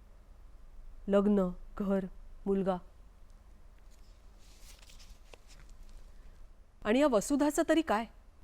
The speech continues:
आई, मग वडील, अशी फक्त सेवा करत राहिली. दोघांनी अंथरुणात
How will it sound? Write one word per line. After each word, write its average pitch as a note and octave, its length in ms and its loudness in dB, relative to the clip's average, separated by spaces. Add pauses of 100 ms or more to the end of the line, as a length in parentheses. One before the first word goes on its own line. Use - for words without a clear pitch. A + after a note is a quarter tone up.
(160)
आई, G#3+ 260 4
मग G#3 220 4
वडील, G3+ 380 4 (640)
अशी G3 260 -2
फक्त - 340 -2
सेवा A3 400 6
करत A3 260 2
राहिली. E3 260 -2 (1600)
दोघांनी C4+ 460 6
अंथरुणात A#3+ 520 6